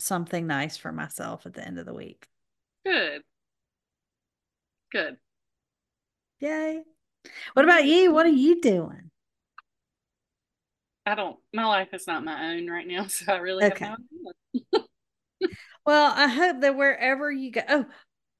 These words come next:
Speaker 1: you know what else we haven't talked about? Y'all need to be, uh, we need everybody to go follow True South T V and tell 'em that you told us we, um, we sent 'em, because my goal in life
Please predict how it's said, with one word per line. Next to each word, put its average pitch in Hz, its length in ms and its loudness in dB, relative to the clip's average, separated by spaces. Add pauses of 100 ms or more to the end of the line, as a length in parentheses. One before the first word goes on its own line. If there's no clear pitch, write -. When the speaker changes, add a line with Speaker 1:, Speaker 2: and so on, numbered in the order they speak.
(100)
Speaker 1:
you 180 100 -10
know 214 120 0
what 269 140 2
else 294 220 0
we 277 100 -2
haven't 180 180 -4
talked 175 260 -12
about? 160 320 -6
Y'all 202 160 2
need 269 200 4
to 277 60 2
be, 254 240 4
uh, 190 200 -4
we 226 180 -2
need 254 320 0
everybody 269 600 -2
to 262 80 -6
go 240 200 -4
follow 220 360 -6
True 233 240 -6
South 208 300 -4
T 220 120 -4
V 190 300 -2
and 175 260 -8 (800)
tell 233 260 4
'em 285 120 2
that 262 160 4
you 269 180 0
told 254 320 2
us 240 260 -2
we, 226 440 0
um, 196 440 -4
we 214 140 -2
sent 226 260 -2
'em, 180 140 -2
because 185 320 -4
my 220 240 0
goal 208 300 2
in 170 80 -6
life 156 420 -10